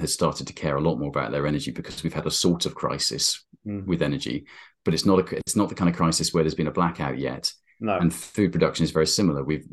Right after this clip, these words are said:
Speaker 1: obviously during covid and more recently, we have had food shortages.
Speaker 2: Mm.
Speaker 1: And that's kind of frightening for people, but they're not proper food shortages. When we actually have blackouts or true food shortages, then everyone's gonna care a hell of a lot more <laughs> about how those things are produced for them.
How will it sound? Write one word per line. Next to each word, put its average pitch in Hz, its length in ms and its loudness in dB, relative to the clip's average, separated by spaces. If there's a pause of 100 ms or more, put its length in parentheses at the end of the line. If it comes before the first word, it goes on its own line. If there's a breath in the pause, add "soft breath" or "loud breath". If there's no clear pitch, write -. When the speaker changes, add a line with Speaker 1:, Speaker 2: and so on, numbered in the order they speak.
(320)
Speaker 1:
obviously 78 240 -8
during 82 320 4
covid 78 580 0
and 80 200 0
more 76 160 0
recently, 73 480 0
we 76 140 -2
have 78 220 -4
had 76 120 -6
food 110 200 -6
shortages. - 800 -6
Speaker 2:
Mm. 101 240 -6 (140)
Speaker 1:
And 82 100 2
that's 87 240 -2 (160)
kind 80 260 0
of 85 80 0
frightening 65 360 -2
for - 80 -16
people, 69 480 -4
but - 100 -6
they're - 120 -10
not 98 200 -6
proper 87 320 -2
food 65 240 -6
shortages. - 640 -6 (400 soft breath)
When 90 140 6
we 95 120 6
actually 95 260 2
have 80 160 0
blackouts 80 540 -2
or 73 80 -4
true 82 240 2
food 71 240 -6
shortages, 69 420 -6
then 73 120 -2
everyone's 73 260 -4
gonna 71 160 -4
care 71 240 -4
a 62 60 -6
hell 82 140 0
of 80 100 -2
a - 20 -8
lot 64 140 -4
more 69 200 -2 (100)
<laughs> - 80 -12
about - 540 -2 (380 loud breath)
how 85 160 4
those 78 240 0
things 80 240 2
are 76 40 -4
produced - 440 -2
for 69 140 -8
them. 67 180 -14